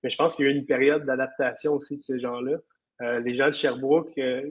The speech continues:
je me rappelle peut-être, euh, début, pas deux mille vingt et un, mais début deux mille vingt, avaient de la misère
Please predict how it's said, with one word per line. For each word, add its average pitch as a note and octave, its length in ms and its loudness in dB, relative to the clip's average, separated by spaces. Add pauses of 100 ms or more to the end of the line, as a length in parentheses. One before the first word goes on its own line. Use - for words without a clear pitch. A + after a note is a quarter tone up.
je C3+ 160 -4
me C#3 80 2
rappelle C#3+ 500 4
peut-être, C#3 460 -2
euh, A#2+ 300 -8
début, C3 460 -6 (220)
pas D3 140 6
deux C#3 120 2
mille C3+ 140 2
vingt C3 220 -2
et C#3 40 0
un, C#3+ 120 0
mais C3+ 120 0
début C3 260 -4
deux D3+ 100 2
mille C3+ 180 2
vingt, C#3 280 -2 (360)
avaient B2+ 200 2
de C3 60 -4
la C3 100 4
misère C#3 560 0